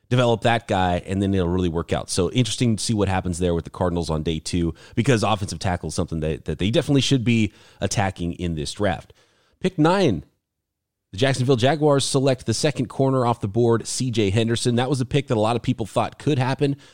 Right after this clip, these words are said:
A lot of, uh, insiders were talking about how Henderson was gonna go a little bit higher than people expected. He did get inside the top ten, but the, but again, that pushed down some more offensive tackles and some other players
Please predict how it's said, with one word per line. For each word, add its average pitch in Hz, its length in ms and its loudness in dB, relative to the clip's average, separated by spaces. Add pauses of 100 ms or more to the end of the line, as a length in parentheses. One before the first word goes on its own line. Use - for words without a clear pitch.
(180)
A 98 60 -4
lot 110 200 0
of, 104 300 -6
uh, 98 220 -2
insiders 131 580 2
were 104 60 -2
talking 127 400 0
about 113 240 2
how 110 140 2
Henderson 117 440 0
was 92 120 -4
gonna 98 180 -2
go 104 120 2
a - 20 4
little 120 180 2
bit 107 140 0
higher 110 260 0
than 101 140 -2
people 104 260 -4
expected. 104 480 -6
He 101 80 -2
did 110 200 0
get 110 140 2
inside 110 540 0 (340)
the 101 80 -6
top - 340 -4
ten, 151 320 2
but 120 160 -2
the, 117 160 -6
but 104 120 0
again, 110 300 2
that 95 180 0
pushed 110 220 -2
down 101 240 0
some 104 120 -6
more 101 140 2
offensive 101 400 -2
tackles 101 400 -2
and 101 80 -4
some 101 220 -2
other 98 160 0
players 98 480 -2